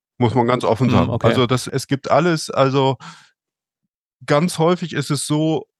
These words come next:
Speaker 1: ob berechtigt oder nicht, dass einer zumindest einfach mal Sorge hat.
Speaker 2: Mhm.
Speaker 1: Ob der Anlass dann ausreicht, äh, sei dahingestellt. Es gibt natürlich auch die Fälle, das ist die Ausnahme, wo, ich sag jetzt mal klassischerweise, die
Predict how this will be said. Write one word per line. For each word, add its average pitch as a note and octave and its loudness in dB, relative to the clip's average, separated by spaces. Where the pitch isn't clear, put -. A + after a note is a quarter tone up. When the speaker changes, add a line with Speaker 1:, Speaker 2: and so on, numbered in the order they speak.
Speaker 1:
ob - -2
berechtigt C3+ -2
oder B2 2
nicht, C#3 -2
dass B2+ -2
einer C3 0
zumindest B2 -4
einfach B2 0
mal B2+ 2
Sorge G#2 2
hat. - -8
Speaker 2:
Mhm. B2 -2
Speaker 1:
Ob D3+ 0
der C3+ 4
Anlass D3+ 0
dann C3+ -2
ausreicht, D3 0
äh, C3+ -4
sei C3 2
dahingestellt. D#3 -2
Es - -2
gibt - -4
natürlich E3+ 0
auch C#3 0
die C#3 -2
Fälle, C#3 -2
das C3 -2
ist C3+ -8
die A2+ 0
Ausnahme, C3+ 0
wo, C3 0
ich - -12
sag G#2 -4
jetzt A2 -6
mal G2 0
klassischerweise, A#2 0
die A#2 -4